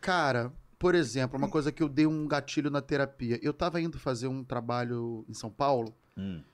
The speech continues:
Speaker 1: e eu tava muito chateado, porque eu tenho três filhos, Serginho, e deixar minha mulher, a gente não tem babá, a gente é um pai e mãe que tá ali presente, pra escola, pra tudo. E eu deixar, e eu só ia voltar
Speaker 2: Pô, é
Speaker 1: final de
Speaker 2: puxado.
Speaker 1: semana.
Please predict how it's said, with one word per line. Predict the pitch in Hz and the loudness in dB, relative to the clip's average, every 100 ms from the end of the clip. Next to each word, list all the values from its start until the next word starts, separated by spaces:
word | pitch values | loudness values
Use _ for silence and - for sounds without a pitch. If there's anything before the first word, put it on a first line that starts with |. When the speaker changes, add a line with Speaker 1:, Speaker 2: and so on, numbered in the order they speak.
| _ _ _ - | _ _ _ -4
Speaker 1:
e | |
eu | 151 | -2
tava | 190 170 | 2 0
muito | 180 | -2
chateado, | - 190 - 165 | -2 -2 0 0
porque | 135 - | 0 -2
eu | |
tenho | 160 180 | -2 -4
três | - 208 | -2 -4
filhos, | - - 165 127 - | -4 -2 0 0 -6
Serginho, | 113 95 104 | -6 -4 -6
e | |
deixar | 110 135 180 | -2 0 0
minha | 196 | -2
mulher, | 190 160 131 | -2 -2 0
a | 120 | -2
gente | 147 175 | -6 -6
não | 180 | -4
tem | 185 | 0
babá, | 175 135 120 107 110 | 0 2 0 -2 -6
a | 120 | -8
gente | 117 120 | -8 -4
é | |
um | 151 147 _ | -4 -6 _
pai | 156 160 | 0 2
e | |
mãe | 139 143 | 0 -2
que | 147 | -2
tá | 156 | -4
ali | 151 | -2
presente, | - 170 139 135 127 - _ _ _ _ _ _ _ | 0 0 0 -6 -10 -18 _ _ _ _ _ _ _
pra | 113 | -8
escola, | - - 131 143 131 | -8 0 4 4 2
pra | 117 160 | 0 -2
tudo. | - 147 131 113 - _ _ _ _ _ _ | 0 0 2 -2 -10 _ _ _ _ _ _
E | 156 | 2
eu | 208 | 4
deixar, | 214 208 - 156 - | 4 0 0 0 4
e | |
eu | 151 | 2
só | 175 180 | 4 2
ia | 202 | 2
voltar | 175 160 - | 2 0 2
Speaker 2:
Pô, | 190 | 2
é | |
Speaker 1:
final | - 175 196 | 2 2 2
de | |
Speaker 2:
puxado. | 208 202 | 2 2
Speaker 1:
semana. | 170 160 170 180 156 123 | 4 2 2 2 0 -2